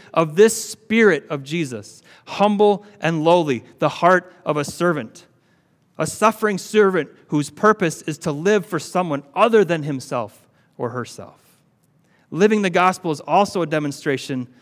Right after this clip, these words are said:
of the power of God, which is the crucifixion. A demonstration of power, the crucifixion focused.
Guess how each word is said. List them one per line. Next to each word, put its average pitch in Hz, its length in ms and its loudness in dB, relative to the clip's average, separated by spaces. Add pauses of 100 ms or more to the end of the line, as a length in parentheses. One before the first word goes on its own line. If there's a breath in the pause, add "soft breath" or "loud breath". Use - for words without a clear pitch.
(280 soft breath)
of 139 140 -4
the 131 100 -8
power 156 400 -2
of 123 140 -8
God, 120 400 -4 (520)
which 123 200 -16
is 180 240 -2
the 120 100 -10
crucifixion. - 720 -16 (1300 soft breath)
A 123 60 -4
demonstration 147 720 -4
of 127 140 -10
power, 123 380 -2
the 113 80 -16
crucifixion 143 1000 -10 (140 soft breath)
focused. - 560 -10